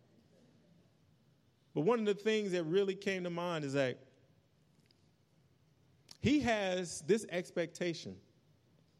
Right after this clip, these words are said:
for Eagle Scouts. What is our expectation in our walk with Christ?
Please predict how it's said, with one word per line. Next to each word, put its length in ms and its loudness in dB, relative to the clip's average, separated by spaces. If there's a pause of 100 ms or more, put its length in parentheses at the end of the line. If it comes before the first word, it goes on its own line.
(640)
for 160 -6
Eagle 240 -2
Scouts. 560 -14 (1700)
What 140 0
is 120 2
our 340 2
expectation 880 -4 (160)
in 120 -2
our 120 0
walk 240 0
with 100 -8
Christ? 540 -6